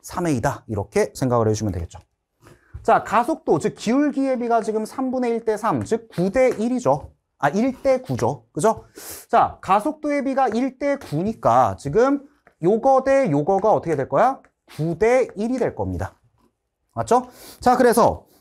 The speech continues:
여기서부터 여기까지 올라간 길이를 뭐 예를 들어서 길이의 비가 이 대 삼이니까 뭐 이렇게 해볼게요. 여기는 뭐 이 엘이다라고 한번 생각을 해볼게요. 여기서부터 여기까지 올라간 거리, 즉 P에서 Q까지 이동한 거리를 이 엘이라고 했을 때,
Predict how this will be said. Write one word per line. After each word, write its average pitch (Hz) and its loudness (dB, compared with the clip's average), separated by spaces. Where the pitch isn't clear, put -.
여기서부터 277 2
여기까지 220 0
올라간 180 0
길이를 147 0
뭐 170 2
예를 170 0
들어서 175 0
길이의 233 2
비가 220 2
이 165 -4
대 214 2
삼이니까 214 -2
뭐 139 0
이렇게 170 -2
해볼게요. 170 0
여기는 123 -4
뭐 175 -2
이 180 -4
엘이다라고 139 0
한번 143 -2
생각을 170 -6
해볼게요. 120 -8
여기서부터 247 4
여기까지 185 2
올라간 160 2
거리, 117 -4
즉 240 0
P에서 254 -2
Q까지 247 -2
이동한 160 -2
거리를 135 0
이 196 -4
엘이라고 156 -4
했을 170 -6
때, 131 2